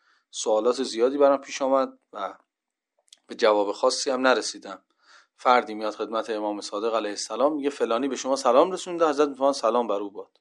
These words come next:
همین مقدار. این شبیه یه سلام و پاسخ خیلی معمولی هست.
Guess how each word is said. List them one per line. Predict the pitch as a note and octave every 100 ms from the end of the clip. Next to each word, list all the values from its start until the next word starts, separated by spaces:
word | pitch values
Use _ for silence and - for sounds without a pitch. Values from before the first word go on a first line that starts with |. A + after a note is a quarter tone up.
| -
همین | A2 G2+ F2+
مقدار. | - G#2 - _ _ _ _ _ _
این | -
شبیه | A#2 A2 B2+
یه | B2
سلام | A2 A2 G#2+ A#2+ A#2+
و | G#2
پاسخ | - F#2 - A#2+
خیلی | - A#2+
معمولی | A2 G2 F#2+ A#2+
هست. | B2+ - - -